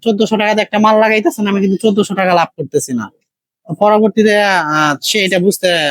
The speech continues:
রাজি না, সে ক্রাউনেরটা লাগাবো। তখন আরো দুজন ছিল, আমি তাকে বললাম, তার সাথে লোক, "ভাই, আপনি, আহ, দেখেন, আমার এটা হয়তো একটা লস হবে।" লস কেমন হবে? এটা আবার কবে আসে এই মডেলটা,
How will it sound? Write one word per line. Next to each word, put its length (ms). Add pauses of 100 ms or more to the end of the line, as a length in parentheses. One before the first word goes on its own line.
(140)
রাজি 260
না, 160
সে 140
ক্রাউনেরটা 440
লাগাবো। 360 (480)
তখন 120
আরো 280
দুজন 340
ছিল, 200
আমি 200
তাকে 300
বললাম, 360
তার 120
সাথে 300
লোক, 220 (680)
"ভাই, 120
আপনি, 240
আহ, 220
দেখেন, 380
আমার 260
এটা 240
হয়তো 220
একটা 220
লস 320
হবে।" 180
লস 240
কেমন 280
হবে? 160
এটা 140
আবার 240
কবে 260
আসে 260
এই 140
মডেলটা, 440